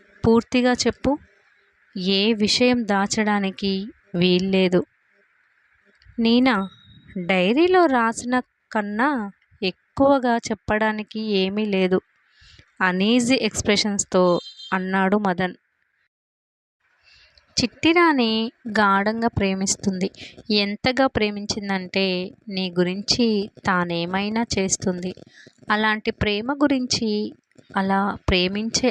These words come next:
అమ్మాయి గురించి మొత్తం నువ్వు డైరీలో రాసిన నాలుగు పేజీల్లో ఉందంటే నేను నమ్మను. మొత్తం చెప్పు, నేను వినాలి, దృఢ స్వరంతో అంది సుష్మిత.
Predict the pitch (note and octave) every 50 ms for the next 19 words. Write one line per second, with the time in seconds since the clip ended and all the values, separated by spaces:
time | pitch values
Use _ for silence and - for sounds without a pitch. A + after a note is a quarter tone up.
0 | - - F#3+ F#3 F#3 G3 A3+ B3 C#4 C#4+ B3 B3 B3 A#3 A3+ A3 A3 - - A3
1 | G#3 G3+ G3 G3 - - G3+ F#3+ - - _ - - A#3+ A#3 A3 G#3+ G#3+ - -
2 | - - _ - - - _ - - G#3 G3+ G#3 G#3 G3 F#3+ F3+ F3+ F3+ F#3+ G#3
3 | A#3 A#3 C4+ C#4 C4 A#3+ A3 G#3 G#3 - - G#3 G#3 G3+ G3 F#3+ F3+ F3 F3+ F#3
4 | G3 G3 G3+ - - G#3 F#3+ G3 G3+ - - A#3+ A#3+ A#3 A#3 A#3+ A3+ G#3+ G#3 G3+
5 | G3 G3+ G3+ G3+ G3 - G3 F#3 F3+ F3+ F#3 G3+ C#4+ _ - - - G3+ F#3+ F#3
6 | F#3 F#3+ F#3+ F#3 F3 E3+ F3 F3+ F#3+ G3 G3 F3+ - _ - - - _ _ _
7 | - - _ - - - F#3+ F#3+ _ - - D4 C#4+ C4+ - B3+ A3 _ _ -
8 | C#4 C#4+ D#4+ - - - - - - G#3 G3 G3 F#3+ F#3+ F3 F#3 F#3 F#3+ G3+ G#3+
9 | G#3+ G3+ F#3 - - - - - - - G3+ F#3+ F3+ F#3 F#3+ F#3+ - - - -
10 | G#3+ G#3 G#3 G#3+ A#3 C#4 C#4 - B3 A#3 G#3+ G#3 G#3 G#3 - G#3 F#3 F3+ F3+ G3
11 | A#3 - - G3+ - - - - F#3 -